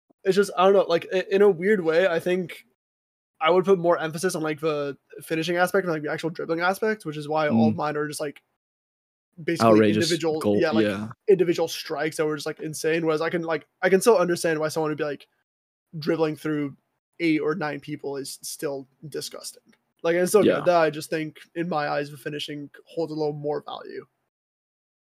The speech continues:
Speaker 2: See, what's interesting to me is I put, like, the moment above everything. Like, I think the actual, like, I think one of the best goals of all time is that Deeney goal in the championship
Speaker 1: Oh,
Speaker 2: playoffs.
Speaker 1: yeah, yeah, yeah.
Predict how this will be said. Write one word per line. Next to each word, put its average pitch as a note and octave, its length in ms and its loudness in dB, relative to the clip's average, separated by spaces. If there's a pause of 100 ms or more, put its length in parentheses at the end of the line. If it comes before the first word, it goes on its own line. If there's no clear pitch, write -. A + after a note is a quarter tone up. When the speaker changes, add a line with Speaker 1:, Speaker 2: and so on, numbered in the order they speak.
(220)
Speaker 2:
See, - 160 0
what's C3 160 0
interesting D#3+ 300 2
to A#2 60 6
me A2 120 6
is G#2 100 4
I A2+ 160 2
put, D3+ 200 4
like, A2+ 200 0
the G#2 100 4
moment G#2 540 4
above G2 340 -2
everything. - 580 -4
Like, A2 160 -4
I A2+ 60 -2
think A2 240 0 (480)
the A2+ 120 0
actual, G#2+ 400 2
like, A2+ 160 2
I A#2 60 4
think D3 160 2
one A#2+ 100 8
of A#2+ 60 8
the G#2+ 60 8
best A2 320 0
goals A2 200 4
of G#2+ 120 2
all G#2 180 4
time G#2+ 320 2
is G#2 120 2
that G2+ 280 -2
Deeney G#2 320 4
goal F#2 340 0 (600)
in G#2 160 4
the F#2 180 2
championship G2+ 600 2
Speaker 1:
Oh, D#3 380 4
Speaker 2:
playoffs. D3 100 -2
Speaker 1:
yeah, D3+ 140 2
yeah, D3 180 0 (120)
yeah. C#3 40 -8